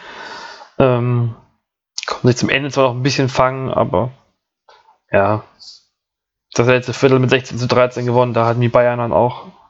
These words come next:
wir haben ja vorhin gesagt, sie haben kein, keine Garbage Time, da war es so ein bisschen Garbage Time, wie sie gespielt haben.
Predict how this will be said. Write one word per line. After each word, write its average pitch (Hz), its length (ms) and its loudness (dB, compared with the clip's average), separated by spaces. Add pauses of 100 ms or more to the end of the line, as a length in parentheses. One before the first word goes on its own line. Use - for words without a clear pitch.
(240)
wir 135 120 2
haben 143 80 4
ja 139 100 0
vorhin 135 220 -2
gesagt, 131 380 2
sie 131 280 0
haben 135 160 0
kein, 127 380 0 (800)
keine 139 260 0
Garbage 139 400 0
Time, 135 220 0
da 131 100 4
war 131 160 4
es 131 60 -4
so 135 80 -6
ein 123 100 -6
bisschen 127 300 0
Garbage 127 320 0
Time, 127 160 0
wie 127 60 -2
sie 123 100 -2
gespielt 131 320 2
haben. 127 240 2